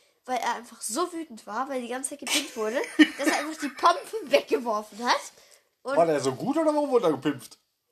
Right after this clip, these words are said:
Speaker 1: Äh, nee, das ist, das, das,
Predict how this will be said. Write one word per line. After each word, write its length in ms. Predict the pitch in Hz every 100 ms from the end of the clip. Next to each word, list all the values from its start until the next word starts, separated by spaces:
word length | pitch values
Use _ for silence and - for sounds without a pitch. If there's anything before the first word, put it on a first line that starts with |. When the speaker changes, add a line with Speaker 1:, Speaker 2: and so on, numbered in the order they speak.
| _ _ -
Speaker 1:
Äh, 320 | 254 262 285 _ _ -
nee, 460 | 254 330 359 - _
das 260 | 214 226 233
ist, 280 | 220 - 226
das, 160 | - _ _ _ _ _ _ _ - _
das, 240 | 240 240